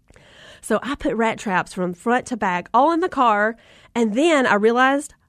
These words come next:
I had to take the kids to school, and I was late, you know, coming in hot to carpool, and I threw all the kids in the car seat, and I'm like, "Do not step on the rat traps. Do not,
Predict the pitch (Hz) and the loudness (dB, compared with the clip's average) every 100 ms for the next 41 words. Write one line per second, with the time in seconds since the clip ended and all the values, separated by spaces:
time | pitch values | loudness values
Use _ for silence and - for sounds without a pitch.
0 | _ _ - 240 311 - 185 185 196 202 | _ _ -8 -6 -8 -10 -10 -8 -8 -10
1 | _ _ _ 208 - 233 214 - 277 - | _ _ _ -14 -8 -8 -8 -6 -6 -8
2 | - - 302 254 170 - 202 220 311 220 | -14 -6 -2 -2 -2 -2 0 4 4 4
3 | 190 202 208 185 240 277 269 - 277 269 | 2 0 2 0 -2 0 0 0 0 0
4 | 214 220 226 233 262 240 233 262 262 294 | 0 2 0 0 0 0 2 4 4 2
5 | - - - - - 254 247 240 226 - | -6 -20 -20 -20 -2 2 2 4 2 2
6 | 349 330 320 311 359 269 277 302 320 294 | 2 2 2 0 0 0 -2 -2 2 2
7 | 320 - 302 208 214 208 180 156 196 190 | 2 -2 -2 0 2 2 0 -2 -2 2
8 | 214 240 - - - 220 175 - 190 190 | 4 4 2 -6 -2 0 0 0 -2 0
9 | 180 180 170 - 156 151 - - 196 202 | 0 0 -2 -8 -10 -10 -12 -16 -10 -4
10 | 202 185 196 190 147 - | -2 0 2 2 0 -4